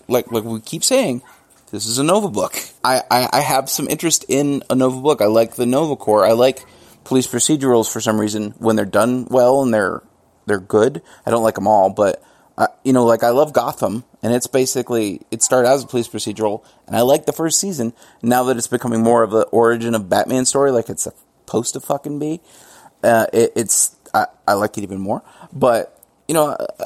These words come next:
I like a good police procedural, and I think a Nova book that's not superhero stuff, but it's a police book,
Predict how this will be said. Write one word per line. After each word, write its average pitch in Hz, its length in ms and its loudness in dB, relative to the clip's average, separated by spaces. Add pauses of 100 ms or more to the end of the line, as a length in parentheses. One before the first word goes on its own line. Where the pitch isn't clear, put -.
(120)
I 135 60 -6
like 156 200 0
a 180 60 0
good 156 160 -2
police 165 240 -4
procedural, 160 520 -2
and 135 140 0
I 131 60 0
think 143 180 -2
a 156 60 0
Nova 135 280 2
book 139 480 -2
that's 120 380 -2
not 123 220 0
superhero 135 400 0
stuff, - 320 0
but 113 100 2
it's - 140 -2
a 110 40 -8
police 151 360 -4
book, - 340 -2